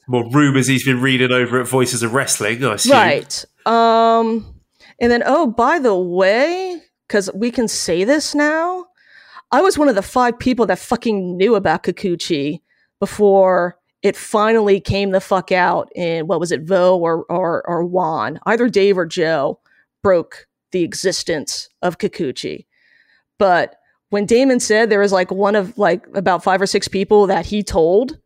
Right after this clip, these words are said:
Speaker 2: about Kikuchi, yeah, Antonio, I was one of those five. So,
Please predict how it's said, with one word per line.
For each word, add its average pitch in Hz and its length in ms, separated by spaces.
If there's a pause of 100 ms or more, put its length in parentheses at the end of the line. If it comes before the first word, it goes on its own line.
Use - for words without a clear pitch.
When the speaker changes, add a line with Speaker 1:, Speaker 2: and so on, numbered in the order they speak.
(300)
Speaker 2:
about 262 300
Kikuchi, 311 640 (360)
yeah, 294 220
Antonio, 220 400
I 240 120
was 294 140
one 220 120
of 214 60
those 202 180
five. - 580 (680)
So, 180 800